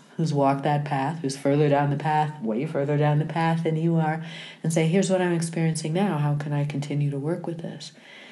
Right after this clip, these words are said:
And he, he draws on his own experience, and he also draws on a millennia of traditions,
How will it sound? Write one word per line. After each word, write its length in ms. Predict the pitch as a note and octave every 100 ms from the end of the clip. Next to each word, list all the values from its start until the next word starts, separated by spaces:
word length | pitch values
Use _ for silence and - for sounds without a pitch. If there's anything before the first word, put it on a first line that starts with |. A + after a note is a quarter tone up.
| - - - - - - _ -
And 340 | D3+ C3+ C3
he, 200 | C3+ - -
he 240 | C#3 D3
draws 400 | C#3 B2 A#2+ A#2+
on 140 | A2+
his 180 | A#2 A#2+
own 160 | A#2+ A#2
experience, 600 | A#2+ - A#2+ B2 D3 C#3+
and 100 | B2
he 100 | B2
also 220 | A#2 -
draws 340 | A2+ A#2 A#2 A#2
on 360 | A#2 A#2 A#2
a 60 | C3
millennia 640 | A#2+ B2 B2 B2 A#2+ A#2+ -
of 360 | - - -
traditions, 800 | - - D3 - - - - -